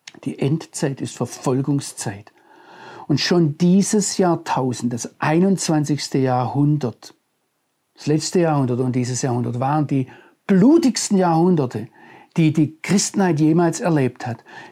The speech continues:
Dass wir in Zentraleuropa die längste Friedenszeit erlebt haben, das steht auf einem anderen Blatt. Aber wenn wir nicht mehr mitempfinden mit unseren Geschwistern,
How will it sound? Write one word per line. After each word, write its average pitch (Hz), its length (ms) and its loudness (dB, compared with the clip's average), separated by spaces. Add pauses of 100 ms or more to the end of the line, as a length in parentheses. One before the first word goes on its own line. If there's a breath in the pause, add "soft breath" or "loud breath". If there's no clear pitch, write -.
Dass 143 380 -2
wir 233 280 6
in 127 260 0 (260)
Zentraleuropa 143 920 0
die 123 140 -2
längste 131 380 -4
Friedenszeit 196 840 -2
erlebt 113 460 -6
haben, 104 200 -8
das - 140 -8
steht 151 180 -2
auf 139 140 -4
einem 127 100 -2
anderen 120 340 -4
Blatt. 113 320 -8 (400 loud breath)
Aber 135 240 0
wenn 151 200 4
wir 156 140 4
nicht 156 280 0
mehr 139 180 0
mitempfinden 196 1400 0
mit 160 160 2
unseren 139 460 -2
Geschwistern, 127 1040 -2